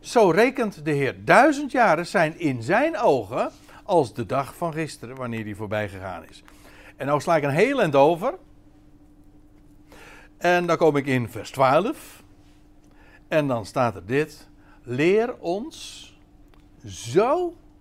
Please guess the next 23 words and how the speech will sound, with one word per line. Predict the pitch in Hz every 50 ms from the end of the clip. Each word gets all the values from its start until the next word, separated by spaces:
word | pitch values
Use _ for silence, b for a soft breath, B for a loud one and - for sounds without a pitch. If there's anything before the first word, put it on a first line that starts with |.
| _ _ _ _ _ - - - - -
onze | - 247 262 254 233 - 240 202
dagen | 190 202 190 180 151 - - 90 82 - - - - - 151 143
tellen, | - 120 95 87 82 - - - - - - - - - - - - - _ - - - -
dat | - 147 156 147
wij | 151 165 160 175 170
een | 170 170 156 - - - 170 175
wijs | 208 220 214 185 135 - - - -
hart | - - 117 110 - - - - - - - - - - - - - -
bekomen." | 127 107 - 107 92 85 - - - - - - - - - - - - - - - - - - - - - - - - - - - - - - - - - -
Hoe? | - 170 196 190 127 - - - - - - - - b b b b b b b b
Hoe | b 170 220 277 277
moeten | 277 285 - - 226
wij | 196 185 165 147 147
onze | 143 143 131 117 104 110 95
dagen | - 113 107 101 92 - - 98 -
tellen? | - 104 80 76 - - - - _ - - _ - B B B
Nou, | - 156 185 202
dat | 233 226 -
we | 190 196 147
gaan | 156 160 135 113 104 - - - -
tellen | - 262 277 277 285 294 294 339 349 349 -
en | - 147 131 113 95 87
rekenen | - - 135 135 151 185 190 - 254 240 262 285 320 277